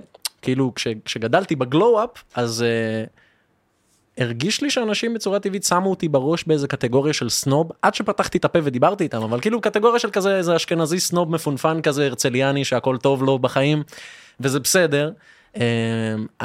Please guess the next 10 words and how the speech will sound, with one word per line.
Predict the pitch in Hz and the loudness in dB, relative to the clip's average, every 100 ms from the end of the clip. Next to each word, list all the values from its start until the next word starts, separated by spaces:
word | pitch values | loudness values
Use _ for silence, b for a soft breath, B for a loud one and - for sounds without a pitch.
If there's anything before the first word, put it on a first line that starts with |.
| 117 120 | -2 0
יש | 135 - | -2 0
משפט | 131 156 | 0 0
חכם | 143 127 143 135 | 0 -2 -2 -2
שאומר, | - 120 127 120 _ | -2 0 0 -2 _
"תגרום | - 135 127 147 226 220 | -2 0 2 4 4 4
למה | 175 151 | 2 0
שאתה | - | 0
עושה | 131 - 131 | -2 0 0
להיראות | 123 113 113 117 | 0 2 2 2
קל." | - 113 117 | 0 0 0